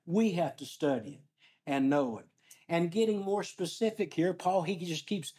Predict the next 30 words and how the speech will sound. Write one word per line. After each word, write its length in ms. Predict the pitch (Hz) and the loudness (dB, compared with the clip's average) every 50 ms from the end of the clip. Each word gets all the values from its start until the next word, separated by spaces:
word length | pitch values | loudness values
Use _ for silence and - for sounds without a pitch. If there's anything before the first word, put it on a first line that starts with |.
| - - _ | -20 -20 _
it's 100 | - - | -16 -4
kinda 200 | - 202 202 202 | 0 2 2 2
like 200 | 196 180 160 - | 2 2 0 -2
a 40 | 135 | -4
funnel 460 | - _ - 202 202 202 180 151 135 | -4 _ 2 2 4 4 4 2 2
he's, 220 | 123 139 131 - - - - - _ - | 0 -2 -2 -4 -8 -20 -20 -20 _ -4
he's 160 | 143 135 - | -4 -4 -2
drawing. 460 | - 151 180 190 196 180 165 151 147 | -2 0 2 2 4 4 2 2 2
And 120 | 143 139 | 0 0
the 60 | 143 139 | -2 -2
further 300 | - 185 185 190 170 175 | 0 2 2 2 2 0
you 80 | 170 | 0
get 140 | 165 185 170 | 0 0 0
down 180 | 175 170 165 160 | 0 0 2 0
the 80 | 147 | -2
funnel, 400 | - - 180 185 185 175 156 143 | -2 -2 0 2 2 2 2 2
the 80 | 135 139 | 0 0
closer 400 | - - 175 175 165 - - 160 | 0 2 2 2 2 0 0 -2
and 100 | 147 143 | -2 0
closer 400 | - 175 175 175 160 - 160 156 | 2 2 2 2 2 0 -4 -4
you 180 | 147 139 143 | -2 -2 -2
get 280 | 139 139 160 180 175 - | -2 0 0 0 0 0
to 100 | - 160 | -2 0
your 160 | 151 139 143 | 2 2 2
target 480 | 143 - 196 202 202 190 147 139 135 - | 0 0 0 2 2 2 0 -2 -2 -2
there. 320 | 127 120 113 - - - _ _ _ _ - _ - - _ _ _ _ _ | -2 -2 -2 -4 -8 -16 _ _ _ _ -20 _ -20 -20 _ _ _ _ _
Paul 240 | - 185 185 196 190 | 0 2 2 2 2
notes, 300 | 185 185 180 160 - 160 | 2 0 0 0 0 0
number 260 | 180 185 180 175 165 | -2 0 0 0 -2
three, 560 | - 170 185 196 208 208 185 151 139 - 139 | -2 -2 0 2 4 4 4 2 0 -2 -8